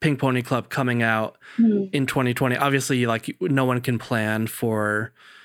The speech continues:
Speaker 1: what, uh, <laughs> what the world was like then. But
Speaker 2: Yeah.
Speaker 1: what were you sort of thinking about in terms of, like,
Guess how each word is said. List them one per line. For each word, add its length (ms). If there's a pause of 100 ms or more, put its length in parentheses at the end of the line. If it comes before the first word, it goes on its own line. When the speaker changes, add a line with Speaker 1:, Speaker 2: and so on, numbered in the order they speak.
(160)
Speaker 1:
what, 440 (160)
uh, 380 (240)
<laughs> 280
what 280
the 80
world 320
was 240
like 300
then. 260 (220)
But 100
Speaker 2:
Yeah. 60
Speaker 1:
what 100
were 80
you 140
sort 200
of 80
thinking 320
about 320
in 120
terms 400
of, 160
like, 300